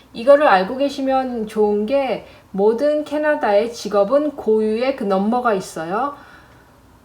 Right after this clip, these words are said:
그래서 이민을 하거나 아니면 어떤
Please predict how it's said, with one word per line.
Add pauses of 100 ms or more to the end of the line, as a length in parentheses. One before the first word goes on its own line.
(260)
그래서
이민을
하거나
아니면
어떤